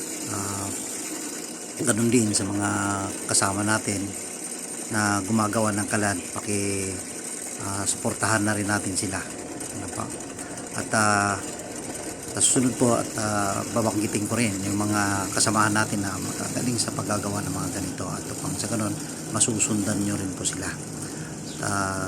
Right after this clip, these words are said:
gagawa pa ako ng kopya ko. <laughs> Okay. So, susunod ko na lang po,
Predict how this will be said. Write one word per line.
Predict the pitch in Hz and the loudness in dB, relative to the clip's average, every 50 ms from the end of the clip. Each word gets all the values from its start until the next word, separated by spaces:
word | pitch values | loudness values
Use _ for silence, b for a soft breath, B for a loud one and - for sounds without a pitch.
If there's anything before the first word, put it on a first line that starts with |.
| 95 - | -2 0
gagawa | - 110 98 104 104 104 104 | 0 0 2 2 2 0 2
pa | - 107 101 101 | 2 2 2 2
ako | - 107 | 2 0
ng | 101 98 90 - | 0 0 0 -2
kopya | - 104 - - 113 104 - | -2 -2 0 2 0 2 2
ko. | 120 110 - | 2 0 0
<laughs> | - - - 104 104 - - 107 - - - - - - - - - - 104 - - B B B B B B B B B B B B B B B B B - - - - - - - - | -2 -4 -2 0 0 0 0 0 0 0 0 -2 -2 -2 -2 -2 -2 -2 -4 -4 -6 B B B B B B B B B B B B B B B B B -8 -6 -6 -6 -6 -6 -6 -4
Okay. | 107 104 101 - 107 107 - - - - - - - - | -4 -4 -4 -4 -6 -6 -6 -8 -8 -8 -6 -8 -6 -4
So, | - 98 98 98 98 95 95 95 95 95 95 95 92 92 92 92 | -2 0 0 2 2 2 2 0 0 0 0 0 0 -2 -2 -2
susunod | 90 - - 107 - 127 107 113 104 - | -2 0 2 4 4 4 4 2 0 0
ko | - | 0
na | 113 110 113 | 2 2 4
lang | 113 117 110 - | 4 2 2 2
po, | 113 104 | 0 0